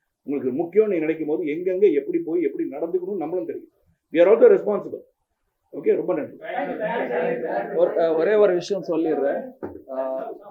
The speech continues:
Speaker 2: ஒரே ஒரு ஸ்மால் அப்டேட்.
Speaker 1: சொல்லுங்க, சொல்லுங்க.
Speaker 2: இந்த ஆக்டிங் ஸ்கூல்ல வந்து, அஹ், சார் லாஸ்டா ஒரு வார்த்தை சொல்லியிருந்தாரு இல்லையா,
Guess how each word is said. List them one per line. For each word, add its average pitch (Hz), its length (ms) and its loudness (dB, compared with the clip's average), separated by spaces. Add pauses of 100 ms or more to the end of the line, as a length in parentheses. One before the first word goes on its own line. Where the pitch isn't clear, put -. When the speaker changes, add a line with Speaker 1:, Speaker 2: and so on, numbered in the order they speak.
(180)
Speaker 2:
ஒரே 175 180 4
ஒரு 160 200 4
ஸ்மால் 151 360 -2
அப்டேட். 135 420 -2 (100)
Speaker 1:
சொல்லுங்க, 165 300 -2
சொல்லுங்க. 127 240 -6
Speaker 2:
இந்த 165 240 -2
ஆக்டிங் 208 340 2
ஸ்கூல்ல 185 500 0
வந்து, 156 320 -2 (540)
அஹ், 143 420 0
சார் 165 420 4
லாஸ்டா 156 460 0
ஒரு 143 140 4
வார்த்தை 139 340 2
சொல்லியிருந்தாரு 131 580 0
இல்லையா, 120 280 0